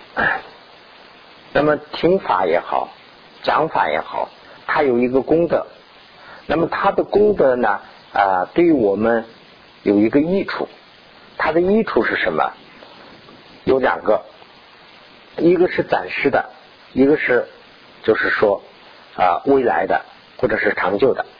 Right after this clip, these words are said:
那么暂时的益处是什么？暂时的益处就是说，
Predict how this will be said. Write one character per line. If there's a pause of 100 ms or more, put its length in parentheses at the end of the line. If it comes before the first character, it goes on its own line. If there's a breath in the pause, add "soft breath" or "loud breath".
(1000 loud breath)
那
么
暂
时
的
益
处
是
什
么？
暂
时
的
益
处
就
是
说，